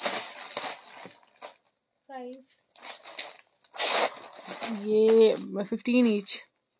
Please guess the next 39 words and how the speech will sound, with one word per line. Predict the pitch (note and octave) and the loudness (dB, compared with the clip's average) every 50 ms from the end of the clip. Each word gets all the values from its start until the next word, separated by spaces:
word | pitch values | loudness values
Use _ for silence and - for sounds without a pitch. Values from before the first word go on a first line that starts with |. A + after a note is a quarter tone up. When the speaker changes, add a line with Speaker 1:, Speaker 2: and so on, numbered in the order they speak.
| _ _ _ _ _ _ _ _ _ _ _ _ _ _ _ _ _ _ _ _ _ _ _ _ _ _ _ _ - | _ _ _ _ _ _ _ _ _ _ _ _ _ _ _ _ _ _ _ _ _ _ _ _ _ _ _ _ -12
Speaker 2:
Golden | F#3 F3+ F#3+ F#3+ G3 G#3 G#3+ G#3+ | -6 -2 -2 0 0 0 0 2
border | G#3 G3 F#3+ F#3 G3 G3 | 2 2 2 2 0 -2
for | G3 - G3 G3 | 0 0 2 2
दुपट्टा | G3 F#3+ F#3 F3+ F3 - - F#3+ | 0 0 -4 -4 -4 -4 -6 -6
है | G3 F#3+ G3 F#3+ F3+ F#3 F#3 | -6 -4 -2 0 0 0 0
तो | F#3 G3 F#3 | -2 -4 -6
please | F#3+ - F3 F3 F3 E3+ | -6 -8 -8 -8 -8 -8
दिखा | E3+ E3+ - F3+ D#3+ - | -8 -8 -6 -4 -4 -4
दें। | - D3+ - - - E3 - _ _ _ _ - - - - - - - _ - - - - - - - _ _ _ _ - | -6 -8 -10 -12 -12 -16 -20 _ _ _ _ -20 -20 -20 -20 -20 -20 -20 _ -20 -20 -20 -20 -20 -20 -20 _ _ _ _ -8
यार | G3+ A3 | -6 -2
होते | A3 G3+ F#3+ - - G#3+ | -2 -2 -2 0 0 0
तो | G#3+ A3+ A3 | 2 0 0
हैं, | G#3 F#3+ E3+ E3+ F3+ F#3+ | 0 0 0 0 0 2
देख, | F#3 F3 F3 - - - - - | 0 -2 -2 -4 -8 -12 -12 -12
देखते | - - E3+ E3+ F3 F3+ F#3 F#3+ - - - B3+ B3 | -12 -12 -10 -2 2 2 2 2 0 2 4 6 6
रहें | B3 B3 B3+ | 6 6 4
सेशन, | A#3 - G#3 F#3+ F#3+ - - A#3 A3+ A3+ | 4 4 2 2 2 2 0 2 2 2
मिल | A3 A3+ G#3 F#3+ F#3+ G3+ | 2 2 2 0 2 2
जाएगा | G#3+ G#3+ G#3+ G#3 G#3+ G#3 | 2 2 4 2 2 2
कोई | G#3 G#3+ G3+ G3+ | 2 0 0 0
ना | G3+ G3+ | 0 0
कोई। | F#3+ G3 G3+ G3 G3+ F#3+ - - - - - - - - - - - - - - - - - - - - - G#3 | 0 2 0 0 0 -2 -8 -10 -10 -8 -8 -6 -6 -6 -6 -6 -8 -8 -6 -6 -6 -4 -4 0 2 2 4 6
ये | A3 A#3 | 4 4
जनाब | A3+ A#3 A3+ G#3+ A3 A3 | 4 4 4 4 4 4
कल | A3 - A#3 A#3+ | 4 2 4 4
हमने | A#3+ A#3+ A3+ A3+ A3+ | 4 2 2 2 0
इसकी | A3+ - - B3 | -2 -2 -4 -6
stitch | B3 - - B3 A#3+ | -6 -4 -6 -6 -6
shirt | - - - B3 A#3+ B3+ | -4 -2 0 0 0 0
दिखाई | B3 C#4 C4 C#4 C4+ B3 B3 A#3 | 0 -2 2 4 4 4 4 2
थी, | - B3+ B3+ A#3 - - - - - - - - - - - - - - _ _ _ _ _ _ | 0 -2 -2 -2 -4 -4 -2 0 2 2 2 0 -2 -8 -14 -16 -16 -18 _ _ _ _ _ _
Small | - - - G#3 G3+ G3+ G3+ G#3 G#3 | -18 -8 -2 4 6 8 8 8 8
size | - A3 G3 F#3 F#3 - | 8 8 8 8 6 4
की | - G3+ | 0 2
पड़ी | G3 G3 G3+ A#3 | 2 2 2 2
हुई | B3+ B3 B3 | 2 0 0
कि | A#3+ - D4 | -2 -2 0
चली | C#4+ C4+ A#3 A3 A3 | 2 2 2 2 0
गई। | G#3+ G#3+ A3 A3 | 2 2 0 0